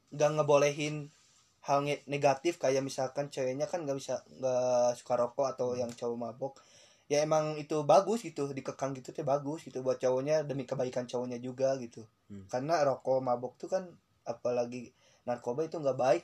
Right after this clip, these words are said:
Speaker 1: buat kesehatan. Mungkin
Speaker 2: Hmm.
Speaker 1: ceweknya sayang gitu.
Speaker 2: Nggak, gini, ada beberapa cewek yang emang sayang bilang kayak gitu, Ki.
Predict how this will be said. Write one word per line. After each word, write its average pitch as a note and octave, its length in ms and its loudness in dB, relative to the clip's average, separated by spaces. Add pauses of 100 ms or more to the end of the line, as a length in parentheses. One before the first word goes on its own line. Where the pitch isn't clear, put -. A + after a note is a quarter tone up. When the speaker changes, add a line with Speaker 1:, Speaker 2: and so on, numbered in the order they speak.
Speaker 1:
buat B2+ 180 0
kesehatan. A#2+ 540 -2
Mungkin C#3 220 -8
Speaker 2:
Hmm. E3 80 -14
Speaker 1:
ceweknya C#3 340 0
sayang A#2+ 640 -2
gitu. A2+ 200 -14 (140)
Speaker 2:
Nggak, C#3 220 -4
gini, C3+ 360 -8 (640)
ada A#2+ 200 -8
beberapa A2 400 -8
cewek A#2 380 -14
yang A2+ 100 -14
emang G#2+ 280 -12
sayang G#2+ 440 -10
bilang F2+ 300 -14
kayak F2+ 260 -18
gitu, F#2 240 -18
Ki. - 140 -20